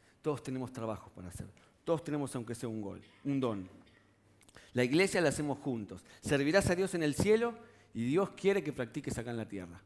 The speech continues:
Yo sé que algunos dicen, "No, no me moleste, yo trabajo de lunes a,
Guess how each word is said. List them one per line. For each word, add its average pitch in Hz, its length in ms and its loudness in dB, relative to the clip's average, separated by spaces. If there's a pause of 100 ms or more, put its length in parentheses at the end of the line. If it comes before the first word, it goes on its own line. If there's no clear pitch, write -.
(1160)
Yo 175 80 -4
sé 175 80 -4
que 160 80 2
algunos 160 240 0
dicen, 165 120 -4
"No, 156 340 2
no 165 80 -2
me 160 80 0
moleste, 139 520 0
yo 165 140 -8
trabajo 143 420 2
de 127 120 0
lunes 135 320 -4
a, 117 180 -8